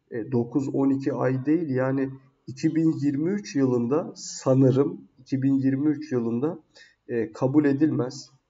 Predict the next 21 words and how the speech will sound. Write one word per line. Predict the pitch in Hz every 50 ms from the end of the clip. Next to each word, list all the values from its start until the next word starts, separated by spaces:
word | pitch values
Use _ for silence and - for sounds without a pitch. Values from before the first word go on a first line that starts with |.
| _ -
Dediğim | 131 127 127 139 139 131
gibi | 117 113 117 117
kesin | - - 123 113 - 131 127 123
bir | 123 117
şey | - - 123 117
söyleyemeyiz. | - - 139 135 123 107 101 101 - - 143 160 - - - - _ _ _ _ _ _ _ _
Ama | 147 143 143 143 151 160 - - -
iki | - - 147 139
bin | 139 151 151
yirmi | 143 135 151 147 151 147 147 139
dördün, | 135 135 135 135 135 131 151 160 160 156 - - - - _ _ _ 127
e, | 120 113 107 107 110 110 110 - -
ilk | 151 170 175 151 - - - - _ _ _ _ _ _
kısımlarında, | - 131 123 - - 123 120 117 117 113 110 110 101 107 110 131 147 139 135 135 _
ilk | - 151 143 135 139
çeyrek, | - - 117 110 104 107 113 110 - _ _ _
en | 127 127 131 123
geç | 123 117 117 -
ikinci | 113 117 - - 127 131 151 156 156
çeyrek | 127 127 113 107 107 104 - -
gibi | - 113 127 147